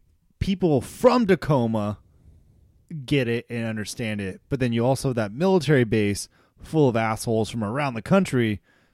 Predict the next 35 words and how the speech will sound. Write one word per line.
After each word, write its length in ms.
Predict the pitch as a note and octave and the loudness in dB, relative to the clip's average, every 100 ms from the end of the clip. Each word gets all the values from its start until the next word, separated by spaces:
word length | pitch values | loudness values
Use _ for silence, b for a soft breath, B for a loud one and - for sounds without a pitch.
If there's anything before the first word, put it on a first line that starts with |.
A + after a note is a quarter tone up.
| _ | _
mostly 380 | - C#3+ C#3+ - | 2 6 6 2
the 100 | G#2+ | -4
South, 440 | - F3+ D3+ B2 - | 0 4 4 4 0
'cause 120 | B2 | -2
that's 220 | A2 - - - | -2 -4 -14 -14
who's 180 | - B2 | -6 -4
gets, 320 | G#2 A#2 - - | -4 -6 -8 -8
that's 200 | A#2+ - | -8 -4
who 60 | |
mostly 380 | A#2+ B2+ C3 C3+ | 4 6 6 4
goes 180 | B2 B2 | 4 4
to 80 | A2+ | 2
the 60 | |
recruiter, 520 | G2 - A3 C#3 A2+ G#2+ b b b | -4 4 6 8 6 2 b b b
and 100 | - | -4
they 120 | A#2+ F#3 | 4 4
show 300 | - D3 B2 | 6 6 6
up 100 | G#2+ | 4
with 100 | A#2 | 0
their 80 | G#2+ | 0
fucking 300 | B2 A2 A2+ | -2 -2 -4
Tacomas 600 | G#2 D#3 D3 C#3 C3+ A#2 | -2 2 4 4 2 2
or 80 | A2+ | 0
giant 420 | G#2 B2+ A#2 G2+ | 0 0 0 -2
Fords, 420 | C#3+ C#3+ C3 A2+ | 0 2 2 0
like, 240 | C3 G#2+ b b b b b b - | -2 -4 b b b b b b 4
"All 360 | - C4 B3+ | 8 12 12
right, 640 | C4 C#4 C#4 C4 B3 G#3 F3+ _ | 10 8 8 6 4 0 -4 _
fuck, 600 | - _ - C4 F#2 - | -20 _ -2 0 0 -4
we 100 | F3+ F3 | -6 -2
can't 260 | E3 B2+ | -2 -2
drive 300 | B2+ A#2+ G#2+ | -2 -2 -2
in 100 | F#2 | -6
this." 360 | F2 D#2+ - - | -12 -12 -14 -14
<laughs> 100 | - | -4